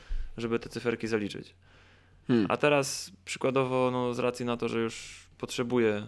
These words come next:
Speaker 1: częstszych zmian, bo mój układ nerwowy z racji na x lat treningu już, już wymaga tego typu bodźcowania,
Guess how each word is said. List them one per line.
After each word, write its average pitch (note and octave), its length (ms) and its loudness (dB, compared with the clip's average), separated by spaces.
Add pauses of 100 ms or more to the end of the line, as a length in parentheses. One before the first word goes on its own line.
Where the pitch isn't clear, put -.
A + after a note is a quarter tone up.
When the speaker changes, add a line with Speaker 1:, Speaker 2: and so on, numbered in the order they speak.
Speaker 1:
częstszych A2 440 -4
zmian, A#2+ 360 -2
bo A#2 100 -6
mój A2+ 240 -4
układ A2 260 -6
nerwowy G#2+ 540 -6 (300)
z G#2+ 40 -14
racji G#2+ 260 -10
na G#2+ 80 -6
x - 260 -8
lat G#2+ 200 -2
treningu G#2 600 -6
już, G2+ 220 -12
już G#2 180 -10
wymaga G#2+ 380 0
tego G#2 220 -6
typu - 220 -12
bodźcowania, G#2+ 640 -6